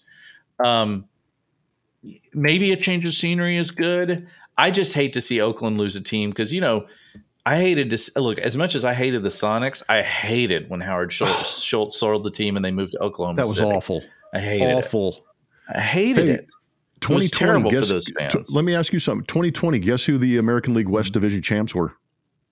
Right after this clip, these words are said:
Speaker 2: Twenty twenty.
Speaker 1: Was it the A's?
Speaker 2: It was the Oakland A's.
Speaker 1: Good night.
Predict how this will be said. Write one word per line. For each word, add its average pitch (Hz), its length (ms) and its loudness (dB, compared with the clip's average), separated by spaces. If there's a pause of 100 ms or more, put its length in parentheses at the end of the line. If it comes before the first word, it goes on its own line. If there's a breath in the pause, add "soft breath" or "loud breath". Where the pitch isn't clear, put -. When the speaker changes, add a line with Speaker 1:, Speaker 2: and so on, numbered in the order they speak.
(1120)
Speaker 2:
Twenty 175 260 2
twenty. 143 400 0 (140)
Speaker 1:
Was 104 240 -2
it 123 100 -4
the 160 160 -4
A's? 113 560 -6 (380)
Speaker 2:
It 127 60 2
was 120 120 2
the 120 100 4
Oakland 120 300 2
A's. 98 260 0
Speaker 1:
Good 104 340 -4
night. 76 500 -6